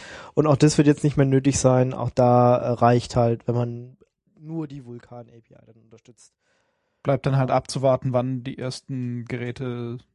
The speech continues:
Speaker 2: also
Speaker 1: Ja.
Speaker 2: erstmal muss die Spezifikation fertig sein und bla, und dann kann man das ja auch unterstützen.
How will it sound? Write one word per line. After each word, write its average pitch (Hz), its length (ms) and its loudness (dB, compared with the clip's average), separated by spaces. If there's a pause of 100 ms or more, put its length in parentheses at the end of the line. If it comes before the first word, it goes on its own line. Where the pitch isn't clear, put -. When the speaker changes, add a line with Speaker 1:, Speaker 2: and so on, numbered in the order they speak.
(400)
Speaker 2:
also 131 160 -2
Speaker 1:
Ja. 143 60 -10
Speaker 2:
erstmal 165 320 0
muss 160 180 0
die 147 280 0
Spezifikation 139 760 -2
fertig 170 400 -2
sein 151 440 2 (240)
und 214 240 -6
bla, 185 240 0 (380)
und 139 120 -6
dann 139 380 -2
kann 139 160 -2
man 131 100 0
das 127 160 -6
ja 127 80 -6
auch 123 80 -8
unterstützen. 127 600 -10